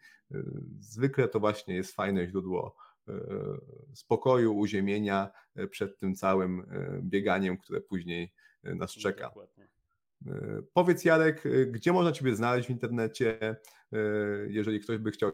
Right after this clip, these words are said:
Speaker 1: się zapoznać z twoimi treściami, z twoimi produktami, usługami, gdzie ciebie szukać?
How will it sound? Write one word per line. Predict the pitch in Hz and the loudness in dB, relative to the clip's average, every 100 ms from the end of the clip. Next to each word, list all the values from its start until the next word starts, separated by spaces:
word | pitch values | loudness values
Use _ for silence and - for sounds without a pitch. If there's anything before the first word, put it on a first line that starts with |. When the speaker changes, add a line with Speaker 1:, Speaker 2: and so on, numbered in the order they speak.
| 98 | -4
Speaker 1:
się | - 95 92 | -2 0 0
zapoznać | 90 95 104 101 90 90 | -2 -2 -2 -2 -4 -8
z | |
twoimi | - 98 92 92 85 - | -6 -4 -2 -4 -6 -6
treściami, | - 113 - 147 131 113 | -4 -2 0 2 2 0
z | - | -2
twoimi | - 95 92 82 | -2 0 -2 -6
produktami, | - 101 107 - 131 123 107 | -2 -2 -2 0 2 2 0
usługami, | 98 113 110 110 104 95 98 | -4 -4 0 0 0 -4 -6
gdzie | 104 120 | -4 -4
ciebie | - 95 | -2 -6
szukać? | - - - _ | -8 -12 -20 _